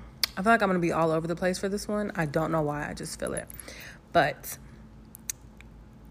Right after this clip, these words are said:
life update. I submitted all of my stuff for my license. I got the confirmation email this morning.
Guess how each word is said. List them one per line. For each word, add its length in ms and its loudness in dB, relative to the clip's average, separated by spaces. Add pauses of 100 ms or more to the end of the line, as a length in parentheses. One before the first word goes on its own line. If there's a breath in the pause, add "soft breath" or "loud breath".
(600)
life 320 6
update. 840 4 (560 loud breath)
I 320 8
submitted 500 8
all 300 10
of 100 8
my 240 10
stuff 440 8
for 140 6
my 200 6
license. 680 6
I 60 4
got 180 6
the 60 2
confirmation 640 4
email 280 4
this 220 -2
morning. 540 6